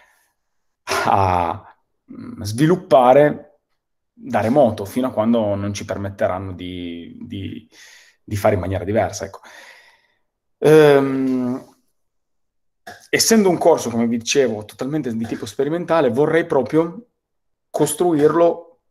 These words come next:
non solo per voi, ma anche con voi, ok? Quindi cercando di, eh, far sì che ci possano essere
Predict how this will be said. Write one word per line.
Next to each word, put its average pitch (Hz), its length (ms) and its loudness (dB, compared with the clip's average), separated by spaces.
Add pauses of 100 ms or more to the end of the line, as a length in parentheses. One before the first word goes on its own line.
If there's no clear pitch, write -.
(540)
non 160 220 4
solo 139 760 2 (500)
per 117 280 0
voi, 110 340 -2
ma 117 120 -4
anche 123 440 -8
con 113 320 -4
voi, 90 340 -8 (240)
ok? 110 320 -12
Quindi 107 320 -6
cercando 107 520 -6
di, 101 220 -4 (460)
eh, 80 640 -12 (800)
far - 280 -8
sì 120 160 -6
che 104 140 -6
ci - 120 -10
possano 107 340 -6
essere 101 580 -4